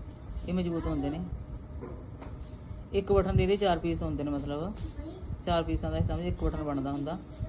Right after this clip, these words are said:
ਔਰ ਇੱਕ ਸਾਈਡ ਵਾਲੇ ਆ ਗਏ ਤੇ ਹੇਠਾਂ ਇੱਕ ਸਾਈਡ ਵਾਲੇ ਆ ਗਏ, ਹਨਾ। ਹੁਣ ਇੰਨੀ, ਇੰਨੀ ਕੁ ਵਿੱਥ ਵਿੱਚ ਤੇ ਨਾ ਆਪਾਂ ਬਟਨ ਲਾ ਲਏ ਆਪਾਂ ਨੇ। ਹੁਣ ਦੇਖੋ ਕਿੰਨੀ ਸੋਹਣੀ ਚੀਜ਼ ਬਣ ਕੇ ਤਿਆਰ ਆ।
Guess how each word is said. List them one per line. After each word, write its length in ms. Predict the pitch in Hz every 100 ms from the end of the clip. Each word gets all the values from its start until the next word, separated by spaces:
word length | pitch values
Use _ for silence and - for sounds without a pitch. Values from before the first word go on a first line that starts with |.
| - - - 170
ਔਰ 140 | 175 165 - - -
ਇੱਕ 160 | 180 170
ਸਾਈਡ 220 | - 170
ਵਾਲੇ 160 | 165 170
ਆ 80 | 175
ਗਏ 120 | 185 196 - - -
ਤੇ 60 | 190
ਹੇਠਾਂ 220 | 170 175
ਇੱਕ 140 | 175
ਸਾਈਡ 200 | 165 147
ਵਾਲੇ 200 | 135 135 135
ਆ 40 |
ਗਏ, 120 | 135
ਹਨਾ। 140 | 143 175 180 - - - - -
ਹੁਣ 80 | 196
ਇੰਨੀ, 320 | 214 214 214 202
ਇੰਨੀ 260 | - 196 196
ਕੁ 80 | 208
ਵਿੱਥ 200 | 190 185
ਵਿੱਚ 180 | 190 185
ਤੇ 80 |
ਨਾ 80 | 208
ਆਪਾਂ 180 | 220 208
ਬਟਨ 320 | 180 170 170
ਲਾ 120 | 160
ਲਏ 100 | 160
ਆਪਾਂ 220 | 170 185 185
ਨੇ। 60 |
ਹੁਣ 920 | - - - - - - - - 196
ਦੇਖੋ 120 | 185 180
ਕਿੰਨੀ 160 | 190
ਸੋਹਣੀ 180 | 185 196 220
ਚੀਜ਼ 140 | 208
ਬਣ 140 | 185 170
ਕੇ 100 | 165
ਤਿਆਰ 260 | 156
ਆ। 60 | 135